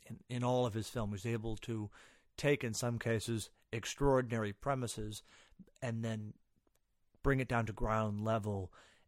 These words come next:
and connect with audiences on an emotional basis. In this particular film, we're not dealing with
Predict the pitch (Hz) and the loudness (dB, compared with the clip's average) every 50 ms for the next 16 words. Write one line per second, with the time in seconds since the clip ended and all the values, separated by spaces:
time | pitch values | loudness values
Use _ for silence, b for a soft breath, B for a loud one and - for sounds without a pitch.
0 | B - 113 110 104 - - - 120 123 123 123 - - - 113 101 107 101 98 | B -8 -6 -4 -4 -4 -2 0 2 2 2 2 0 -2 -2 -2 0 0 0 0
1 | 95 101 104 98 90 101 101 - 101 98 95 95 98 98 107 120 139 139 - - | 0 -2 -2 -4 -4 -4 -4 -4 -4 -4 -4 -2 0 4 6 6 6 6 4 0
2 | 110 - 85 80 - - - _ _ _ _ _ _ _ _ _ - 123 95 87 | -6 -8 -8 -8 -8 -10 -14 _ _ _ _ _ _ _ _ _ -10 -8 -8 -8
3 | 85 - - 64 - - - b b b b b b b b b b b - - | -8 -8 -10 -10 -10 -10 -12 b b b b b b b b b b b -10 -6
4 | 117 110 123 156 175 170 - - - - 180 185 - - 120 107 101 - - 110 | -4 0 2 2 2 4 4 4 4 4 4 0 0 0 -4 -4 -4 -4 -4 -2
5 | 101 101 101 101 - - _ _ _ - 120 117 113 117 127 147 147 - - 143 | -2 -2 -4 -6 -8 -12 _ _ _ -12 -10 -6 -4 0 0 0 0 2 4 4
6 | 151 143 135 123 123 117 110 104 - - - 117 110 113 110 110 110 104 - | 4 4 4 2 0 -2 -2 -6 -8 -10 -4 2 4 4 4 2 -2 -6 -8